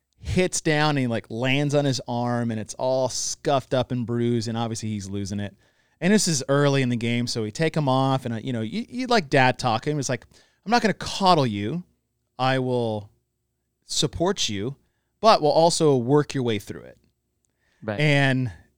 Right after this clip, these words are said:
Speaker 1: it's always, I'm al-, I was very proud of him 'cause he went back in the game. Now, when he went back in the
Speaker 2: Okay.
Speaker 1: game, he was, like, running around holding his arm, and then after, like, ten minutes, I'm like, "Cut that shit out,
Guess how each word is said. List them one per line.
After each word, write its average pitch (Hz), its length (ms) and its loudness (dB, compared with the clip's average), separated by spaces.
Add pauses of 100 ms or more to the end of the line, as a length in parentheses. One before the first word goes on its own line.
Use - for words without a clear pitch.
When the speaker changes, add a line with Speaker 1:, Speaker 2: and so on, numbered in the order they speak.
(140)
Speaker 1:
it's 143 200 -2
always, 202 360 6 (100)
I'm 151 240 4
al-, 185 160 2
I 151 100 6
was 139 160 2
very 156 280 2
proud 139 280 2
of 123 60 -2
him 117 80 -6
'cause 117 160 -6
he 117 100 -2
went 113 180 -4
back 104 280 -4
in 98 60 -10
the 95 60 -10
game. 82 280 -14 (200)
Now, 143 120 0
when 156 80 4
he 156 60 4
went 147 160 2
back 175 220 6
in 190 60 4
the 190 40 2
Speaker 2:
Okay. 160 40 -2
Speaker 1:
game, 170 300 4
he 170 60 4
was, 156 120 2
like, 143 140 2
running 147 240 2
around 139 320 0
holding 131 260 2
his 123 140 -2
arm, 123 340 0
and 117 80 -2
then 117 100 -2
after, 123 260 -2
like, 110 140 -6
ten 131 140 -2
minutes, 127 180 0
I'm 131 60 -2
like, 120 140 0
"Cut 185 180 2
that 180 160 4
shit 151 180 4
out, 139 300 6